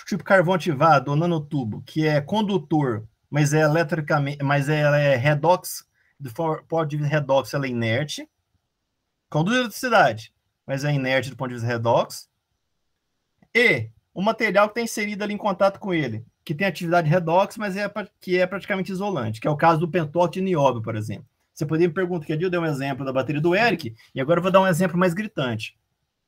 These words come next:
A bateria de intercalação que os caras usam, porque você tem aquelas propriedades de tunelamento muito rápido no, no T N B dois A cinco, né?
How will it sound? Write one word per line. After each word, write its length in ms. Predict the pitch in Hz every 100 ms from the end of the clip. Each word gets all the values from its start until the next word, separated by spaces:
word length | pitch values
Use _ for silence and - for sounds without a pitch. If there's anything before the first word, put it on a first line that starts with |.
| _ _ _ _ _ _ -
A 140 | 190
bateria 640 | 180 269 - 240 196 233
de 80 | 233
intercalação 840 | 220 226 214 220 208 180 - 143
que 60 | 143
os 100 | 147
caras 260 | 175 175 165
usam, 400 | 139 110 95 - _ _ _ _ _
porque 200 | 147 151
você 140 | 151
tem 140 | 147 151
aquelas 200 | 156 147
propriedades 640 | 147 151 131 131 139 135
de 380 | 135 135 123 110
tunelamento 540 | 143 143 139 131 147
muito 180 | 170 165
rápido 400 | 123 135 143 135
no, 380 | 127 127 113 107 _
no 120 | 139 117
T 400 | - 165 151 147 _ _ _ -
N 140 | 131
B 140 | 127
dois 200 | 127 127
A 80 | 117
cinco, 380 | 113 131 110 117
né? 180 | 139